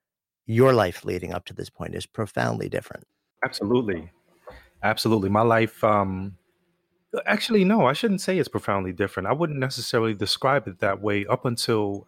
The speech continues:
Speaker 2: I was the, I was at, you know, at the age of this terrible incident happening to me. I think, um, prior to that incident, the experience that we would have in this country was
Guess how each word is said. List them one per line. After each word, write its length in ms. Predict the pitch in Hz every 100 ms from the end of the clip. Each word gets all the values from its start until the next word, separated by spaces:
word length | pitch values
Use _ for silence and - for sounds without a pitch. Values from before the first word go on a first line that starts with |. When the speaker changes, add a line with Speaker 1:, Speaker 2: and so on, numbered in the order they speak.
| -
Speaker 2:
I 60 |
was 260 | 110 104 - -
the, 480 | 104 98 92 90 110 120
I 60 | 113
was 160 | 110 113 113
at, 140 | 110 - _
you 80 | 135
know, 100 | 110
at 80 | 101
the 160 | 113 117
age 140 | 117
of 140 | 101
this 320 | 110 - - - _ _
terrible 260 | 139 110 107
incident 400 | 147 - 95 98
happening 320 | 98 - 92
to 120 | -
me. 180 | 87 85 _ _ _ _ -
I 80 | 123
think, 260 | 147 127
um, 460 | 123 110 104 98 95 -
prior 220 | 147 160
to 100 | 139
that 180 | 123 113
incident, 600 | 131 - 98 95 98 - _ _ _ _
the 200 | 101 117
experience 720 | 107 - 147 170 143 104 -
that 300 | 113 104 104 -
we 200 | 110 120
would 160 | 107
have 580 | 107 113 110 104 92 90 - _ _ _ _ _ _ _ _
in 160 | 135 120
this 140 | 113
country 580 | - 156 147 - 98 95 _ _ _ _ _ _ _ _ _
was 360 | 120 123 104